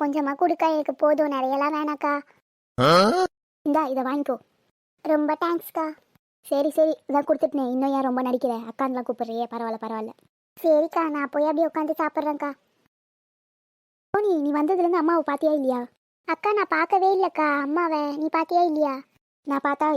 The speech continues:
Speaker 2: ஏன் உன்னை கேட்க போறேன், பாத்தியா இல்லையான்ட்டு?
Speaker 1: எங்க போனாங்கன்னு தெரியலக்கா, எங்கனா போய் கதை பேசிட்டு இருப்பாங்க.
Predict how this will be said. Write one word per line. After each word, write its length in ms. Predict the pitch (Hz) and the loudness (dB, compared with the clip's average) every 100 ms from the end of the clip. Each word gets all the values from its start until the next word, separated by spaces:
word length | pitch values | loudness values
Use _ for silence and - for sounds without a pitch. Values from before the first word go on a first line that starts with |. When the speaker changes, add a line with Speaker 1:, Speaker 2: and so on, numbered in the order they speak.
| 277 | 2
Speaker 2:
ஏன் 100 | 285 | 2
உன்னை 140 | 262 254 | 0 0
கேட்க 180 | 269 269 | -2 0
போறேன், 180 | 262 247 | -2 -4
பாத்தியா 220 | 247 254 | -2 0
இல்லையான்ட்டு? 340 | 247 233 226 226 _ _ _ _ _ 123 151 185 226 370 359 _ _ _ | 0 -2 -6 -10 _ _ _ _ _ 4 6 6 4 2 -2 _ _ _
Speaker 1:
எங்க 180 | 320 320 403 | -2 0 2
போனாங்கன்னு 360 | 415 359 359 | 2 2 2
தெரியலக்கா, 380 | 359 339 330 311 294 302 302 | 2 2 0 0 -2 -4 -6
எங்கனா 220 | 294 285 320 | -2 0 0
போய் 120 | 392 | 2
கதை 140 | 370 370 | 2 2
பேசிட்டு 260 | 381 339 311 | 0 0 0
இருப்பாங்க. 280 | 311 285 | -2 -4